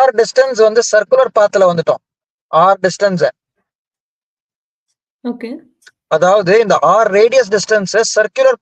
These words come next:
Speaker 1: பாத்ல வந்துட்டோம். ஆ, இன்னும் கொஞ்சம் மேல போனோம். அப்பதான் கரெக்டா, அது கரெக்டா R டிஸ்டன்ஸ் வரும். இந்த ரா டாட் இன்னும் கொஞ்சம் மேல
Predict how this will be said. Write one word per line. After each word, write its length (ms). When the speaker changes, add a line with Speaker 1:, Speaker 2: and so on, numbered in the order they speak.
Speaker 1:
பாத்ல 340
வந்துட்டோம். 420
ஆ, 60
இன்னும் 300
கொஞ்சம் 160
மேல 260
போனோம். 220
அப்பதான் 520
கரெக்டா, 300
அது 160
கரெக்டா 340
R 240
டிஸ்டன்ஸ் 300
வரும். 200
இந்த 180
ரா 100
டாட் 300
இன்னும் 200
கொஞ்சம் 260
மேல 180